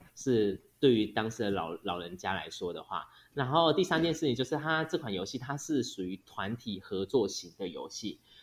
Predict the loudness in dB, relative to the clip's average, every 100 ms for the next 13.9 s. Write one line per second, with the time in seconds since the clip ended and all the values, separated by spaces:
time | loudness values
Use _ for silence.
0 | _ 0 8 8 8 4 -12 _ 2 4
1 | 6 6 4 2 4 4 4 4 4 2
2 | -2 -4 -4 2 4 6 2 -4 -8 4
3 | 4 4 2 2 2 -2 2 6 6 4
4 | -8 -12 _ _ -6 -2 2 2 4 4
5 | 4 -2 -4 -2 -2 -2 -4 -2 2 2
6 | 2 2 2 2 0 -4 _ _ -2 0
7 | -2 -2 0 0 0 -2 0 0 -2 -8
8 | -8 -2 0 -2 -4 -2 0 2 2 2
9 | 2 0 0 0 0 0 -2 -4 -4 -2
10 | -2 -2 -4 -14 -20 _ _ 2 4 4
11 | 2 -4 -4 -4 0 4 8 8 8 6
12 | 4 2 -4 -4 -2 -4 -4 -6 -2 -2
13 | -2 -6 -6 -10 -6 -4 -2 -2 -4